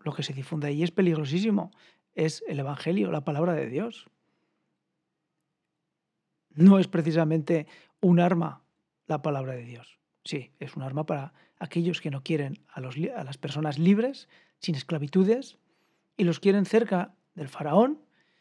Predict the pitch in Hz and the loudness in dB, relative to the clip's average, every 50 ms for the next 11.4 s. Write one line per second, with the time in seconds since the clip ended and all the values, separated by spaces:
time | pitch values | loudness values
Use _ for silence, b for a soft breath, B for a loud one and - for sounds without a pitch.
0 | _ _ _ _ _ - 147 139 143 143 143 143 143 139 135 135 135 - 135 135 | _ _ _ _ _ -10 -6 -4 -2 -2 0 -2 -2 -4 -6 -8 -8 -10 -6 -4
1 | 151 170 170 151 143 135 135 127 - 156 135 120 - - - - - - _ _ | -2 -2 -2 -2 -4 -6 -8 -8 -8 -8 -8 -8 -10 -14 -16 -20 -20 -20 _ _
2 | _ _ - - 160 156 160 175 190 196 170 165 151 156 139 - 160 151 143 131 | _ _ -10 -8 -6 -4 -2 -2 -2 -2 -2 -2 -4 -4 -4 -4 -4 -4 -4 -4
3 | 160 160 156 175 175 185 - 220 160 156 139 131 131 135 - 135 127 120 - - | -4 -4 -4 -4 -4 -4 -6 -6 -8 -8 -8 -8 -10 -8 -6 -6 -6 -6 -10 -12
4 | b b b b b b b b - 160 147 139 131 - - 131 123 123 117 110 | b b b b b b b b -10 -8 -8 -8 -8 -8 -8 -10 -8 -10 -12 -14
5 | - _ _ - - 143 131 - - 135 131 - 135 131 127 131 127 123 117 - | -18 _ _ -12 -10 -10 -10 -8 -10 -10 -8 -8 -10 -10 -10 -10 -12 -12 -14 -18
6 | _ _ _ _ _ _ _ _ _ _ _ - - 135 - 143 135 135 _ - | _ _ _ _ _ _ _ _ _ _ _ -10 -8 -6 -6 -6 -8 -8 _ -8
7 | - 135 131 127 143 151 156 151 151 156 147 143 - 170 156 143 147 143 139 135 | -8 -8 -6 0 2 2 2 2 2 -2 -4 -2 0 0 0 2 0 -4 -6 -8
8 | - - b b b b b b _ - 165 147 135 - 147 139 147 156 160 165 | -12 -18 b b b b b b _ -6 -6 -4 -4 -4 -4 -4 -2 -2 0 0
9 | 160 156 135 - - 170 151 170 160 160 151 156 - - b b b b b b | -2 -2 -4 -4 -6 -2 0 0 0 0 -4 -8 -12 -18 b b b b b b
10 | b b _ - 156 135 135 135 - 135 143 160 151 147 135 135 135 139 160 143 | b b _ -10 -8 -6 -6 -6 -6 -4 -2 -2 -2 -2 -4 -6 -8 -8 -8 -8
11 | 147 143 135 135 - - - - | -8 -8 -10 -10 -10 -12 -12 -12